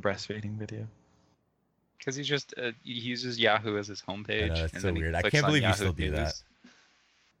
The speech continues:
Speaker 1: I mean, it's the best
Speaker 3: My
Speaker 1: place to
Speaker 3: dad
Speaker 1: get
Speaker 3: does it
Speaker 1: news.
Speaker 3: with M S N, just 'cause it's, like, the default thing in Firefox or whatever that one, you know?
Speaker 2: I was gonna say, did he just
Speaker 1: Oh.
Speaker 2: open Internet Explorer and there's M S N News?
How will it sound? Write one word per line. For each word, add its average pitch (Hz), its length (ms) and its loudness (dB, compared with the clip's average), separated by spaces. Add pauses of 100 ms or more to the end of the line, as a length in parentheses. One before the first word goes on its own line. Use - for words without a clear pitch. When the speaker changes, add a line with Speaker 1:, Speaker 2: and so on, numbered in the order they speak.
(120)
Speaker 1:
I - 60 2
mean, 113 100 6
it's 95 140 -2
the 101 60 2
best 101 280 0
Speaker 3:
My 107 140 4
Speaker 1:
place 113 100 6
to 127 80 6
Speaker 3:
dad 135 80 8
Speaker 1:
get - 40 4
Speaker 3:
does 120 140 6
it 120 60 4
Speaker 1:
news. 107 40 2
Speaker 3:
with 95 120 0
M 92 140 2
S 87 180 -2
N, 78 260 -4 (480)
just 95 240 -2
'cause 98 160 2
it's, 92 160 -4
like, 90 160 0
the 92 100 -2
default 85 460 -2
thing 80 420 -6
in 80 140 -6 (100)
Firefox 85 640 -2
or 90 200 0
whatever 87 320 0
that 85 180 -2
one, 95 200 -6
you 87 100 -4
know? 87 200 0 (120)
Speaker 2:
I 117 60 -14
was 107 180 -6
gonna 101 140 8
say, 101 60 4
did 104 160 -4
he 104 60 -4
just 147 220 -4
Speaker 1:
Oh. 104 60 2
Speaker 2:
open 101 180 -2
Internet 98 360 2
Explorer 107 600 0
and 92 440 -6
there's 101 220 2
M 95 120 2
S 101 140 -4
N 101 140 0
News? 123 280 -6